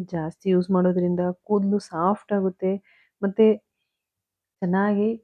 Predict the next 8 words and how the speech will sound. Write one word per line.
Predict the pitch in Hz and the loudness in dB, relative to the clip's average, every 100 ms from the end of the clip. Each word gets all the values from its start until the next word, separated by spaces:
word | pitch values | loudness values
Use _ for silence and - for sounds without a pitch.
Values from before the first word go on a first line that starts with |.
| _ _ _ _ _ _ | _ _ _ _ _ _
ಬ್ಲಡ್ | 170 196 175 208 | 0 2 4 0
ಸರ್ಕ್ಯುಲೇಷನ್ | 214 - - 185 180 - 170 170 | -2 -14 -6 -2 -2 -2 -4 -4
ಕೂಡ | 175 220 330 _ _ _ | -4 -2 -2 _ _ _
ತಲೆಯಲ್ಲಿ | 180 170 170 165 165 | -4 0 0 -2 -2
ಚೆನ್ನಾಗಿ | 185 165 160 160 160 | -6 -6 -6 -6 -6
ಆಗುತ್ತೆ | 156 156 - 202 269 | -6 -10 -8 -2 0
ಮೆಂತ್ಯ | 190 160 - | 0 -2 -2
ಹಾಕೊಳ್ಳೋದ್ರಿಂದ. | 165 165 156 165 160 160 156 | -2 -2 -4 -6 -4 -4 -4